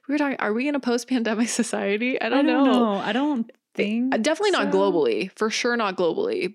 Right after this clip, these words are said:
Speaker 1: but within the United States,
Speaker 2: I
Speaker 1: it
Speaker 2: think the
Speaker 1: feels like it, but
Speaker 2: I feel like we're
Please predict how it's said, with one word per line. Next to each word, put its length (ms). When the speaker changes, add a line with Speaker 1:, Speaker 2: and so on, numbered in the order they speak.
Speaker 1:
but 360
within 360
the 80
United 340
States, 380
Speaker 2:
I 60
Speaker 1:
it 40
Speaker 2:
think 160
the 100
Speaker 1:
feels 800
like 400
it, 300
but 220
Speaker 2:
I 180
feel 180
like 280
we're 720